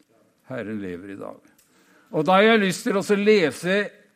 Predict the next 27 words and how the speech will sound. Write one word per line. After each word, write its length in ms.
en 240
litt 180
merkelig 580
tekst, 580
men 120
jeg 80
er 60
blitt 240
rolig 380
for 140
å 40
ta 220
den 260
her 320
hos 180
dere 340
her 140
i 100
dag. 300
Og 120
det 80
er 160
ifra 300
Johannes' 680
åpenbarings 840
første 420
kapittel. 680